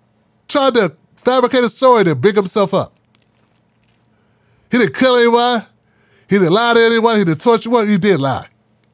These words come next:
If the, if the, you know, if the prosecution is true, if the state is true, if the state is right, or if they can prove their case, they would have proved that he lied and that he used,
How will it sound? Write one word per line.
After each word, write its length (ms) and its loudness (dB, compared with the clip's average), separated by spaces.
If 240 -4
the, 80 -2
if 200 -2
the, 360 -4
you 60 -2
know, 180 2
if 160 -2
the 180 0
prosecution 720 -2
is 100 -4
true, 220 -2
if 80 -4
the 80 -6
state 380 -2
is 120 -4
true, 320 -6
if 80 -8
the 80 -4
state 320 0
is 160 -4
right, 320 0
or 100 -2
if 80 -6
they 100 -2
can 120 -6
prove 200 -2
their 120 -6
case, 420 -8
they 100 2
would 120 2
have 80 0
proved 200 2
that 80 2
he 100 0
lied 440 0
and 100 -4
that 140 0
he 80 -2
used, 360 -2